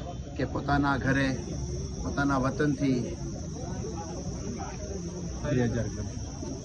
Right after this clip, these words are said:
Speaker 1: એમનું ગામ જામજોધપુરથી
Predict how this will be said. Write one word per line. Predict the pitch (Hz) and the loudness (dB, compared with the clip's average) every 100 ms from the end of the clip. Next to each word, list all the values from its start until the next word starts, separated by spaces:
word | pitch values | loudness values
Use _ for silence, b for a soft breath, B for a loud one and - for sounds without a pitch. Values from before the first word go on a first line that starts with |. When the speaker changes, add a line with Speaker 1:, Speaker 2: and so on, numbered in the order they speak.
| - - | -6 0
Speaker 1:
એમનું | 143 151 139 | 4 6 6
ગામ | 147 147 127 - - - - 120 113 110 113 117 127 123 | 6 4 0 -6 -8 -6 -4 -4 -4 -4 -4 -2 0 6
જામજોધપુરથી | 151 160 156 135 156 - 156 - 156 147 | 10 10 10 8 6 6 2 4 6 6